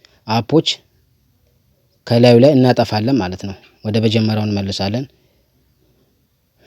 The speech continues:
ምክንያቱም እኔ አሁን ዋይፋይ ስለሆነ፣ እ፣ ዳታ ብጠቀም ዘግቼ ነው የምጠቀመው። ምክንያቱም፣ እ፣ ብሬን እንዳይበላኝ ሴቭ እያረኩት እጠቀማለሁ ማለት ነው። ዋይፋይ ስላ-፣ ስላበራው ችግር የለውም።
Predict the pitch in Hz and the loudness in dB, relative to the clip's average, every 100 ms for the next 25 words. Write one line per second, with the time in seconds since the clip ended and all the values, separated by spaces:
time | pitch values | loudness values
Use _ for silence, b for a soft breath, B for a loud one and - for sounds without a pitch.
0 | b - 107 123 127 147 131 127 139 - | b -10 0 2 4 4 4 4 2 2
1 | 135 135 135 139 135 123 120 139 302 _ | 4 4 6 4 4 0 0 0 -4 _
2 | _ _ 110 110 127 139 151 131 113 107 | _ _ -8 0 0 2 2 0 -4 -4
3 | 151 180 _ 113 131 151 - 160 113 104 | -6 -8 _ 0 2 2 2 2 2 -2
4 | 107 113 117 151 165 165 208 190 b b | -4 -2 0 2 4 4 0 -2 b b
5 | b 117 113 117 151 156 139 127 127 123 | b -2 0 2 6 6 6 6 6 6
6 | 117 156 - - 135 127 120 120 113 113 | 4 0 -4 0 2 4 2 0 0 -4
7 | 147 - 113 113 110 110 107 110 113 147 | -8 -6 -8 -6 -6 -6 -6 -4 -2 0
8 | 170 123 127 139 131 123 120 117 117 B | 2 4 4 4 0 2 2 0 -2 B
9 | B - 123 117 117 127 156 - 127 131 | B -6 2 4 4 6 4 4 4 4
10 | 113 104 123 | 4 2 -4